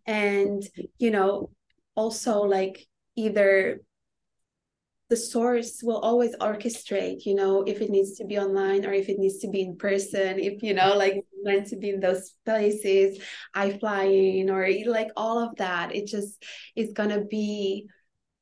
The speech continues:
the synchronicity, it's gonna be,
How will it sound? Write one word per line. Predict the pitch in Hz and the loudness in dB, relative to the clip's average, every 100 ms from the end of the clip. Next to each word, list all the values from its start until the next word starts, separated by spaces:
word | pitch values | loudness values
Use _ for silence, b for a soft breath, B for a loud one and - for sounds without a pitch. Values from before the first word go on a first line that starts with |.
| _ _ - _ _ _ _ _ _ _ _ _ - | _ _ -20 _ _ _ _ _ _ _ _ _ -4
the | |
synchronicity, | 202 208 196 202 180 190 240 | -2 0 0 0 -4 -2 -2
it's | 190 170 | -4 -2
gonna | 185 190 170 | -2 -2 -4
be, | 170 180 190 190 175 | -2 0 2 2 0